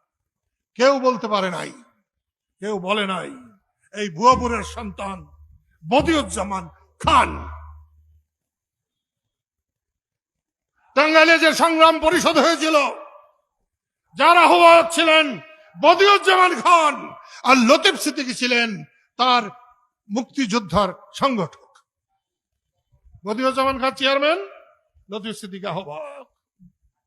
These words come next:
আর সাতজনকে নিয়ে কমিটি করা হয়েছিল। সেই সাতজনের মধ্যে আমি ছিলাম না, আমার চেয়ে তো অনেক বড় বড়রা ছিলেন।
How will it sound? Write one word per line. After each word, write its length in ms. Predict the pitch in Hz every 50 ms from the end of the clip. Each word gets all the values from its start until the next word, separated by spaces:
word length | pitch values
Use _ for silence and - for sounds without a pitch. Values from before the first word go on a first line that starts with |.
| _ _ _ _ _ _ _ _ _ _ _
আর 120 | 202 202
সাতজনকে 640 | 175 - - 254 214 170 160 214 214 202 160 196 196
নিয়ে 260 | 190 175 175 165 - _ _ _ _ _ _
কমিটি 340 | - 208 214 220 208 208 185
করা 200 | 170 175 170 160
হয়েছিল। 480 | 139 143 143 139 131 - 151 147 - _ _ _ _ _ - - - _ _ _ _ _ _ _ _ _ _ _ _ _
সেই 160 | - 226 233
সাতজনের 420 | - - 240 240 214 277 277 302 294
মধ্যে 140 | 277 294
আমি 220 | 285 302 277 330 311
ছিলাম 400 | - - 320 320 285 262 247 220
না, 160 | 208 190 156 135 131 127 120 - _ _ _ _ _ _ _ _ _ _ _ _ _ _ _ _ _ _
আমার 220 | 233 247 285 294
চেয়ে 200 | 294 - 311 240
তো 60 | 302
অনেক 160 | 277 277 285 220
বড় 220 | 196 254 285 311
বড়রা 340 | 285 294 269 269 254 247 240
ছিলেন। 640 | - - 214 190 175 156 147 147 139 135 127 120